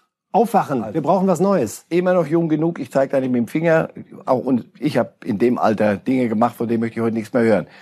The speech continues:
Speaker 2: Aber da brauchst du irgendjemanden um dich rum oder mehrere besten, bestenfalls noch, die sagen, „Falsch, wir sind hier falsch abgebogen, weißt du was? Sofort wenden. Bei nächster Gelegenheit wenden und was anderes probieren. Jetzt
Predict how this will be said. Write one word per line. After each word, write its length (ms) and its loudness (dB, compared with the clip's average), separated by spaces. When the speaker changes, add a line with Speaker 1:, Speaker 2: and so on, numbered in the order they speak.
Speaker 2:
Aber 180 0
da 160 4
brauchst 400 -2
du 100 -2
irgendjemanden 640 0
um 140 -4
dich 180 -6
rum 280 2
oder 260 0
mehrere 500 2
besten, 540 -4
bestenfalls 540 -2
noch, 120 -4
die 140 -6
sagen, 440 -2
„Falsch, 400 0
wir 80 -2
sind 180 -4
hier 100 0
falsch 200 0
abgebogen, 500 -2
weißt 180 0
du 60 -4
was? 300 -2
Sofort 520 0
wenden. 500 0
Bei 120 0
nächster 380 0
Gelegenheit 560 -2
wenden 460 0
und 300 -6
was 220 0
anderes 280 0
probieren. 440 -2
Jetzt 420 0